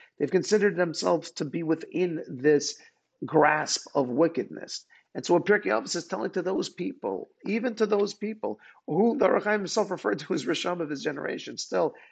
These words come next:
"Al Tira Rasha Bivnei Atzmacha." Don't look at yourself like a Rasha. Don't look at it and say, "Well, I'm so involved in this Rishus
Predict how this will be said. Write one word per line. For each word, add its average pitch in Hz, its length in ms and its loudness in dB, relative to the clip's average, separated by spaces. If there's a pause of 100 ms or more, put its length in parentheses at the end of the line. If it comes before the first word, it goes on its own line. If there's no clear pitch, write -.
(120)
"Al 180 220 4
Tira 170 360 -4
Rasha 165 220 -6
Bivnei 151 300 -6
Atzmacha." 127 540 -10
Don't 160 260 2
look 160 540 0
at 147 160 -4
yourself - 340 -4
like - 160 -10
a - 40 -12
Rasha. - 220 -10 (320)
Don't 185 220 6
look 190 320 4
at 143 140 4
it 139 140 -4
and 131 100 -12
say, 123 200 -4
"Well, 131 260 -2
I'm 131 140 -6
so 156 320 0
involved 139 420 -2
in 135 40 -10
this 120 140 -8
Rishus 139 380 -4